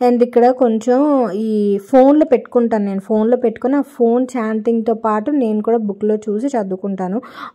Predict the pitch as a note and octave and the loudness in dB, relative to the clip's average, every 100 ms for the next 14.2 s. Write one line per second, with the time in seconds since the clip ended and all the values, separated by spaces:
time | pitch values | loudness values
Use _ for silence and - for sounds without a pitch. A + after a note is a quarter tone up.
0 | B3+ C4+ D4 D4+ D4 C#4 C#4 B3+ - A#3+ | 2 4 4 0 -2 -4 -2 -4 -4 -10
1 | - A3+ A3+ A3+ C4 B3+ - B3+ B3+ C#4 | -2 0 0 -4 -6 -6 -2 0 0 -2
2 | C4 - A3+ G#3+ G#3 G#3 A3+ G#3 G#3+ F#3 | -6 -4 -2 -2 -4 -6 -6 -4 -4 -4
3 | F#3 C4+ F4 E4+ - - - G#3+ G#3 G#3 | -2 0 -2 -4 -10 -20 -8 -4 0 0
4 | G#3+ G#3 A3 G#3 G3+ G#3+ G#3 G#3 F#3+ - | 0 -2 -4 -4 -4 -4 -2 -2 -4 -4
5 | A#3 A3 F#3+ F#3+ F#3+ F#3+ F3+ F3 F3 A3+ | -4 -4 -6 -6 -6 -4 -4 -4 -6 -2
6 | C4 C4 B3+ B3+ A3 A3+ B3+ B3+ A#3+ A3+ | 0 2 2 2 2 0 -2 -2 -2 0
7 | A#3 B3 B3 A3+ A3+ A3+ B3 A#3+ A#3+ - | 0 0 0 0 0 2 0 0 -6 -18
8 | - - A3+ A#3 A#3+ A#3 A#3+ A#3 A#3 G#3 | -20 -6 -2 0 0 -2 0 0 0 -2
9 | G#3+ A3+ A3 G#3 A3+ A#3+ G#3+ A3 G#3+ G#3 | -2 -2 -2 -4 -4 -2 -2 -4 -4 -4
10 | G3 F#3+ F#3 F3 F3 C#4+ E4+ _ _ _ | -4 -4 -4 -6 -2 -2 -2 _ _ _
11 | _ _ _ _ - - A#3+ B3+ C4+ B3+ | _ _ _ _ -10 0 4 4 4 2
12 | B3+ C#4 C#4 A#3+ A3+ B3 B3 A#3 A3+ A3+ | 0 2 2 2 0 0 0 2 2 0
13 | A3+ A3+ A3 A3+ F#3+ G3+ A3 G#3+ G3 F#3 | -2 -2 -4 -2 -4 -4 -2 -2 -4 -2
14 | G3+ D#4 | 0 0